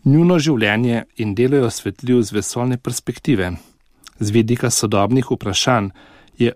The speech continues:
orisal njun misijonski, ekumenski, kulturni in pastoralni pomen, ki sega prek slovanskih narodov in zajema vso Evropo z njenimi problemi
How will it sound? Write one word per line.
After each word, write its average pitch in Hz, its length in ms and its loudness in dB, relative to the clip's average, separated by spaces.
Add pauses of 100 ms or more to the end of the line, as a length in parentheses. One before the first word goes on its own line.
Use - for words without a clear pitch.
orisal 110 480 0
njun 110 280 2
misijonski, 113 720 -2 (240)
ekumenski, 107 640 -2
kulturni 120 680 0
in 123 220 -4
pastoralni 107 560 -2
pomen, 92 440 -2 (680)
ki - 120 -8
sega 170 380 2
prek 147 320 -4
slovanskih 104 760 -4
narodov 117 580 0 (300)
in 113 140 -2
zajema 113 340 0
vso - 280 -6
Evropo 123 520 -2 (560)
z 110 180 -2
njenimi 110 320 4
problemi 113 680 -2